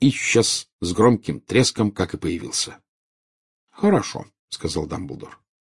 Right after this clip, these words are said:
«Теперь еще вопрос с гиппогрифом Клювокрылом. После смерти Сириуса за ним ухаживал Хагрид.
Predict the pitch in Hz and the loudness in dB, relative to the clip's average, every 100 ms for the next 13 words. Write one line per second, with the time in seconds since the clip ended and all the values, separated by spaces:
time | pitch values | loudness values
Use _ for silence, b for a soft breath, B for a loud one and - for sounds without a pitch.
0 | _ _ _ - 101 120 107 117 104 95 | _ _ _ 0 4 4 6 4 4 4
1 | 107 104 98 92 101 98 90 101 - 98 | 2 2 0 0 0 0 0 0 0 -2
2 | 98 101 92 104 90 135 - - _ _ | 0 0 2 0 -4 -6 -10 -16 _ _
3 | _ _ - - 104 - 95 - 104 95 | _ _ -8 -2 -2 0 0 2 0 0
4 | - - 110 123 110 92 98 85 82 78 | -4 -2 2 4 4 4 0 -2 -4 -4
5 | 85 - 87 82 85 95 - 165 135 87 | -4 -4 -4 -4 -2 -2 -2 -2 -2 -4
6 | 73 - | -10 -12